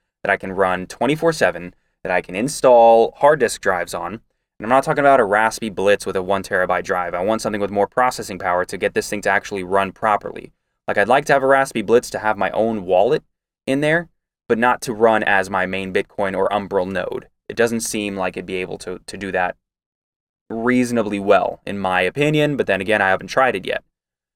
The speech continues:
But if anyone knows where I can get a server, full-on server where I can stack as many hard disk drives as I want to run in a raid array, so I'd be able to, uh, have data redundancy, throw in maybe four or five twelve terabyte drives and just sink the money right now so I can own everything.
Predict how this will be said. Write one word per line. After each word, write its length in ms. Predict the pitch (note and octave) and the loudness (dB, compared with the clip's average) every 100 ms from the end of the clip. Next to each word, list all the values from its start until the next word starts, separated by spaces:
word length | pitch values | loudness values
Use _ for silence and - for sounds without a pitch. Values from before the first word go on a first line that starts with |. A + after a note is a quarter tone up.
| _ | _
But 100 | - | -2
if 60 | A2+ | 0
anyone 240 | C#3+ F#3 | 2 4
knows 200 | F#3+ F3 | 6 6
where 80 | D#3 | 4
I 20 | |
can 80 | C#3+ | 2
get 140 | B2+ A#2+ | 2 2
a 40 | |
server, 360 | - C3+ F#2 - | 4 2 2 0
full-on 380 | A#2 C#3+ E3 | 2 4 2
server 300 | D#3 C#3+ C3+ | 2 0 2
where 140 | A#2+ A2 | 2 2
I 40 | |
can 120 | A2 | 0
stack 380 | G#2+ - A2+ G#2+ _ _ - | -6 0 0 0 _ _ -16
as 160 | G2+ | -2
many 180 | A#2 D3+ | 0 2
hard 240 | D#3 D3+ | 4 4
disk 160 | D3 C#3+ | 4 2
drives 260 | D3 C#3 C3+ | 2 2 2
as 120 | C#3 | 2
I 80 | C#3 | 2
want 340 | G2+ G2+ - | 2 0 -2
to 120 | G#2 | -6
run 180 | F#2+ G2+ | -2 -2
in 80 | B2 | 0
a 80 | D3 | 0
raid 180 | B2+ | 2
array, 260 | A2 G2+ G2 | 2 4 2
so 140 | - | 0
I'd 140 | F#2 F2 | -4 -4
be 100 | F2+ | -2
able 240 | G2+ A#2 | 0 0
to, 280 | B2 A#2 A2 - _ _ - | -2 -4 -4 -8 _ _ -2
uh, 220 | F2 E2+ | -2 -2
have 340 | A2 A2 G2+ - _ | -2 -2 -2 -12 _
data 300 | G#2 A2 C3 | -2 2 2
redundancy, 640 | D3 D#3+ D#3 A2+ F#2+ F#2+ - _ _ | 4 4 2 -2 -6 -8 -12 _ _
throw 160 | A#2+ | 0
in 80 | A#2 | 2
maybe 240 | A2+ G#2 F#2 | 0 -2 -6
four 320 | - A#2 C3 | -2 4 4
or 60 | |
five 280 | - B2 A#2 | 4 2 2
twelve 240 | - A2+ A2 | 2 0 2
terabyte 400 | A2+ A2 G#2+ G2 | 0 2 0 2
drives 380 | G#2 G2+ G#2 | 2 4 2
and 80 | G2 | 0
just 240 | F#2+ - - | -6 -6 -10
sink 320 | - - B2 B2+ | -12 -4 -4 -2
the 60 | |
money 240 | A#2 A#2 G#2+ | 0 0 2
right 200 | G#2 G#2+ | 2 2
now 220 | A#2+ G2 | 2 0
so 140 | - | -4
I 40 | F#2+ | -8
can 120 | G2 | -2
own 160 | A2+ A#2 | 0 2
everything. 480 | B2 A2 F#2+ F#2+ | 0 -2 -8 -16